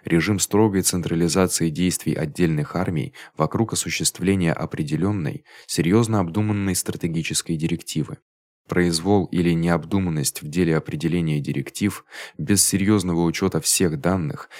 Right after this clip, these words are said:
и вытекающая отсюда быстрая смена директив,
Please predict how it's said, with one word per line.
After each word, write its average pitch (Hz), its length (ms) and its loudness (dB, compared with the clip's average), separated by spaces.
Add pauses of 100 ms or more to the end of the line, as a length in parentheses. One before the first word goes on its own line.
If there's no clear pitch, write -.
(120)
и - 40 -4
вытекающая 92 840 2
отсюда 90 360 0
быстрая 85 460 0
смена 87 340 0
директив, 76 640 -2